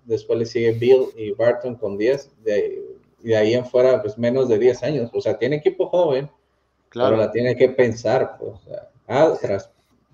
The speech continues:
Speaker 2: Yo por eso pienso que deberían intentar, pues, ya, mira, tiro la temporada y consiga un joven más. Y sobre todo porque si Kuzma no lleva idea de quedarse ahí en Washington,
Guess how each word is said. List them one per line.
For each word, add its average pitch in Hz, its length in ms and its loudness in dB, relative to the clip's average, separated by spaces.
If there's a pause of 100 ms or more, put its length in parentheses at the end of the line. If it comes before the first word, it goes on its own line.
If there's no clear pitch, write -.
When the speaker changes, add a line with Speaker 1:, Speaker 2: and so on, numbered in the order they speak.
(580)
Speaker 2:
Yo 123 220 -2
por 131 120 2
eso 127 220 -2
pienso 127 380 -2
que 110 100 -4
deberían 98 500 -6
intentar, 113 680 -2
pues, 87 400 -12
ya, 98 420 -8
mira, - 280 -14
tiro 101 320 -6
la 92 100 -10
temporada 110 840 -2
y 80 340 -16 (540)
consiga 110 320 -6
un 104 120 -2
joven 90 320 -12
más. 117 260 -12 (1300)
Y 98 180 -14
sobre 101 200 -8
todo 101 140 -8
porque 104 260 -6
si - 160 -12
Kuzma 101 800 -6
no 101 180 -6
lleva 98 220 -6
idea 98 220 -8
de 95 160 -10
quedarse 95 400 -12
ahí 104 380 -10
en 101 100 -10
Washington, 107 500 -12